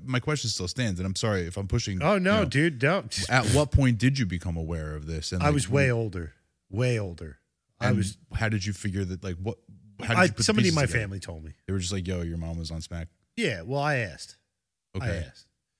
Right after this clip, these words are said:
Speaker 2: 'Cause I think at the time they were like, "Oh, she was just sick, blah, blah, blah, blah, blah. She was just sick." Whatever. The things you have, I guess you feel like you have to tell a six-year-old. But, like, whatever.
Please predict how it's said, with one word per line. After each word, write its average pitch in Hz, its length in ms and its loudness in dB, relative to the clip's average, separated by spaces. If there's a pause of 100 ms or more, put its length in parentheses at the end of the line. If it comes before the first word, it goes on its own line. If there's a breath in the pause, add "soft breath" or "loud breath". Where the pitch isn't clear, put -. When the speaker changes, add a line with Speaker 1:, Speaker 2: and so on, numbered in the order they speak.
(540)
Speaker 2:
'Cause 143 120 0
I 160 80 2
think 160 160 2
at 156 80 -4
the 151 100 -4
time 135 300 -2
they 127 80 -2
were 120 100 -2
like, 117 180 -4
"Oh, 117 180 -2
she - 160 -8
was 101 120 -6
just 104 200 -8
sick, 98 260 -8 (340)
blah, 95 140 -8
blah, 95 100 -10
blah, 95 160 -10
blah, 95 120 -10
blah. 90 280 -14
She - 160 -20
was 90 140 -20
just 95 180 -20
sick." - 120 -20 (920)
Whatever. 85 260 -12
The 90 140 -10
things 110 320 -6
you 107 80 -4
have, 101 260 -8 (380)
I 117 60 -8
guess 117 260 -4
you 113 80 -4
feel 117 280 -6
like 113 200 -8
you 104 100 -10
have 104 320 -8
to 127 80 -8
tell 123 260 -6
a 123 60 -6
six-year-old. 135 680 -8 (1200 soft breath)
But, 117 140 -6
like, 98 360 -8 (800)
whatever. 101 400 -4